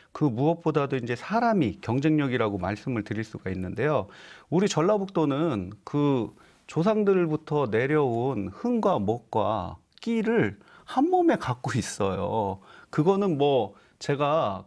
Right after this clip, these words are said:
꼭 진흥원 원장으로서가 아니라 저는 그 외지인으로서 올해 전주살이를 사 년째 하고 있는데 제가 아주 피부적으로 느끼는 거예요. 그래서 우리 전라북도에 계신 분들이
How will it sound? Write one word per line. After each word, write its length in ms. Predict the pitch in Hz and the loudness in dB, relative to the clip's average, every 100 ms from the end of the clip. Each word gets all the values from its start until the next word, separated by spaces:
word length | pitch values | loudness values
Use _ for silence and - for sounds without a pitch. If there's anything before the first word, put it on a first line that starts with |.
| - | -6
꼭 180 | 156 - | -6 -4
진흥원 440 | - 156 165 139 | -2 0 2 2
원장으로서가 920 | 113 151 180 165 143 123 113 113 104 | 0 0 0 2 0 -2 -6 -4 -2
아니라 460 | 98 104 151 104 92 | -2 -2 0 -2 -4
저는 580 | - 165 180 165 131 104 - | -2 2 2 2 0 -4 -6
그 480 | 127 117 110 101 95 - - - - _ - | -4 -2 -2 -4 -8 -20 -20 -20 -20 _ 0
외지인으로서 880 | 123 156 180 165 147 123 113 - 101 | 2 4 2 2 2 0 -2 -2 -2
올해 420 | 101 110 104 98 | 0 0 0 -2
전주살이를 680 | - 127 117 110 95 92 87 | 0 0 0 -2 -2 -2 -6
사 200 | - 214 | -2 0
년째 300 | 233 175 127 | 0 0 -2
하고 240 | 107 104 | -2 0
있는데 560 | 95 95 98 180 117 92 - - - | 0 -2 0 0 0 -4 -16 -20 -12
제가 480 | - 127 160 123 - | -2 2 2 0 -4
아주 300 | - 131 143 143 | -4 -4 -4 -6
피부적으로 1000 | - 269 277 226 151 110 110 185 104 90 - _ | -6 -4 -2 2 0 0 -2 0 -2 -4 -16 _
느끼는 460 | 123 175 - 226 147 | -6 -2 2 2 2
거예요. 340 | 104 92 95 - | 2 0 -4 -8
그래서 280 | - 175 190 | -2 0 2
우리 240 | 147 156 | 2 0
전라북도에 800 | - 139 165 151 - 143 131 117 | 0 2 2 0 0 2 2 0
계신 340 | - 131 147 131 | -4 -6 -2 -2
분들이 560 | 120 107 135 151 92 | -2 -2 0 0 -2